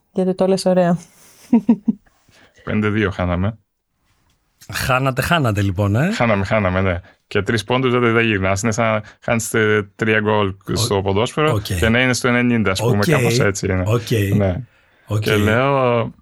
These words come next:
Speaker 2: και σ-, τελειώνει το τρίτο σετ, οπότε, ε, μένει το τελευταίο σετ να παίξουμε. Και λέω, δεν γι-, από μέσα μου, «Δεν γίνεται να χάσω πάλι από αυτόν». Δηλαδή, δεν γίνεται, λέω, «Δεν, δεν ξέρω πώς θα γίνει,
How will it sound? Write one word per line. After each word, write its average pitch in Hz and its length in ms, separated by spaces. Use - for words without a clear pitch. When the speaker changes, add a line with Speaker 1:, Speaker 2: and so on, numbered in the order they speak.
Speaker 2:
και 117 100
σ-, - 120
τελειώνει 117 400
το 90 460
τρίτο 92 280
σετ, 143 260
οπότε, 113 640
ε, 95 120
μένει 117 200
το 113 60
τελευταίο 110 400
σετ 101 240
να 90 100
παίξουμε. 120 540
Και 104 120
λέω, 117 260
δεν 104 180
γι-, 123 220
από 101 160
μέσα 101 300
μου, 95 220
«Δεν 101 160
γίνεται 120 400
να 95 100
χάσω 95 320
πάλι 98 260
από 92 140
αυτόν». 92 340
Δηλαδή, 110 200
δεν 127 120
γίνεται, 135 440
λέω, 110 80
«Δεν, 131 180
δεν 135 100
ξέρω 139 240
πώς - 180
θα - 140
γίνει, 117 220